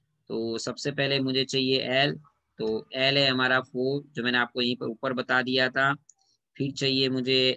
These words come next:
n by four, तो n by four का answer ये रहा, वन ट्वेंटी फ़ाइव।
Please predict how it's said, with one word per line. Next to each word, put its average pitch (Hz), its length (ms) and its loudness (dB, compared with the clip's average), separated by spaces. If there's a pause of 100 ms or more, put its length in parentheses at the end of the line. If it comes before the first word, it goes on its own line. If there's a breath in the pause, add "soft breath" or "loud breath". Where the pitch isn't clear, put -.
(120)
n 127 140 -2
by 135 200 2
four, 143 340 0 (4000)
तो 107 340 -2
n 127 140 0
by 135 140 4
four 123 240 -4
का 127 100 2
answer 127 320 0
ये 123 180 2
रहा, 127 200 2
वन 123 280 -6
ट्वेंटी 127 240 -4
फ़ाइव। 131 400 -4